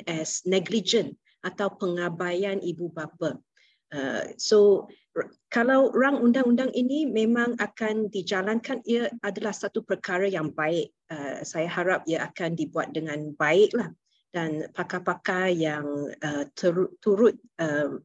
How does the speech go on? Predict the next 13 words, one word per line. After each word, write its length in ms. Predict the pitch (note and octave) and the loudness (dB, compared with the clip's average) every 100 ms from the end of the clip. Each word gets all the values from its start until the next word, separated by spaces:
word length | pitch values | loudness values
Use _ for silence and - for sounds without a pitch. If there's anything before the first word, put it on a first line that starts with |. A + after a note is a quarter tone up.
| _ - | _ -12
untuk 400 | D#3+ E3+ E3+ E3+ | -4 -2 0 0
membuat 400 | E3+ E3 F#3 E3+ | 0 0 0 0
rang 160 | E3+ F3 | -2 0
undang-undang 560 | F3 E3+ F3 E3+ F3+ | 0 0 -2 0 0
ini 400 | F3 G3 A3 B3 B3 - _ - | 2 4 4 2 0 -10 _ -8
adalah 480 | D#3+ F3 F3 E3+ | -6 -4 -4 -4
yang 480 | D#3+ E3 D#3 D3 D3 - - E3 | -2 -2 -2 -6 -8 -12 -6 -2
ber-, 160 | D#3 - - | -2 -4 -10
berka-, 320 | E3+ - D#3 - - | -6 -4 -4 -6 -2
kepakaran 720 | F#3 - F3+ F3 F3 F3+ F3+ F3+ | -2 0 0 0 2 4 4 2
yang 240 | D#3 C#3+ | 0 0
betul 480 | E3+ - F3+ F3+ F3+ - | -2 0 4 6 4 0
and, 240 | D3+ C#3 | -8 -8